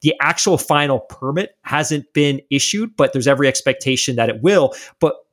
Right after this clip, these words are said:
due to the fact that that permit hasn't been issued, it actually adds some timing sensitivity and complications to the lawsuit that's being issued. But I would expect to see this race going forward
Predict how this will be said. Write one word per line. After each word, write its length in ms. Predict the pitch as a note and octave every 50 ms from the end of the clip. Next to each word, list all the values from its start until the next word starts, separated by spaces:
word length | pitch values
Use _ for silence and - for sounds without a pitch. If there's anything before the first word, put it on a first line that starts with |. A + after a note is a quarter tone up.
| _
due 180 | - F#3 G#3+ A3+
to 40 | G3+
the 80 | F#3 F3
fact 260 | - F3 D#3 D3+ -
that 100 | E3 -
that 160 | C#3+ B2+ -
permit 240 | - - D3+ C#3 C3
hasn't 260 | A#2+ C3 B2 B2+ A2
been 120 | - A#2 B2+
issued, 340 | F3 F3 - - B2+ A#2+ A#2+
it 140 | A#2+ - -
actually 380 | C#3 C#3 D3 - - D3+ C#3+ -
adds 280 | - C3 B2+ B2+ -
some 260 | - - C#3 B2 A2 - - - _ _ _
timing 360 | - - F3+ F3+ F3+ E3+ D3+
sensitivity 640 | - - D#3+ C3 - - A#2+ - F3 F3 D#3 C3 B2+
and 100 | A2+ -
complications 720 | - C#3+ C#3 - C3 - - C#3+ C#3+ - - B2+ A2+ -
to 100 | - -
the 100 | G2+ A2+
lawsuit 480 | A#2 B2+ E3+ G#3+ - - - C#3 B2 -
that's 200 | C3 B2 A#2+ -
being 280 | - C3+ B2+ B2 A#2+ - -
issued. 440 | C#3+ B2+ - - C3 B2 A#2+ G#2+
But 220 | - C3+ C3 - - - - - - - _ _ _ _ _ _
I 160 | - D#3 F3 F3+
would 180 | F3 F3+ D#3+
expect 600 | F3 - - - - - - - D3+ D#3+ - -
to 60 | -
see 240 | C#3+ - - D#3 D3+
this 240 | C#3 C#3 B2 - -
race 320 | A#2 B2+ C3 D3 - -
going 280 | - - C3+ B2+ B2 A2+
forward 520 | - - - A#2+ B2+ C#3+ D#3+ F#3+ G3 -